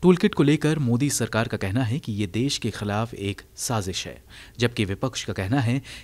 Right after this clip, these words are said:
कि असल मुद्दों से ध्यान भटकाने के लिए सरकार इस तरह की हरकतों का सहारा ले रही है।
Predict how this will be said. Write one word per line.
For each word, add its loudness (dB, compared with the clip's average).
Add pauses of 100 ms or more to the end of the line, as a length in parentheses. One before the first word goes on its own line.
कि 2
असल 4
मुद्दों 2
से 0
ध्यान 0
भटकाने 0
के 0
लिए 0
सरकार -2
इस -4
तरह -2
की -6
हरकतों -2
का -2 (300)
सहारा 2
ले -2
रही -6
है। -18